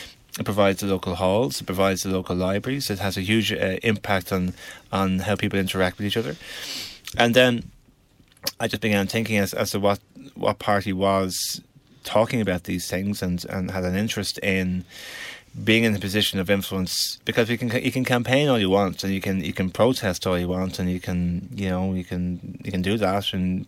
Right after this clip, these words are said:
I, I've done that myself. But there comes a, a position, a, a, a time when you actually want to have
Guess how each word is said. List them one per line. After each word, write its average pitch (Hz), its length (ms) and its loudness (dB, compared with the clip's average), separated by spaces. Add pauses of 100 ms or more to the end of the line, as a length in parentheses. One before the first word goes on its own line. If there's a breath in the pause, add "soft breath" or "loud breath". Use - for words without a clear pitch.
(120)
I, 92 220 -2
I've 90 60 -4
done 101 120 0
that 95 100 0
myself. 101 480 0 (320 loud breath)
But 107 140 -6
there 107 80 0
comes 117 240 2
a, - 200 -4
a 101 60 -4
position, 98 460 -2
a, 101 220 -2
a, - 0 -
a - 180 -4
time 113 260 4
when 101 120 6
you 98 40 8
actually 101 200 2
want 98 240 2
to 101 100 -2
have 92 420 0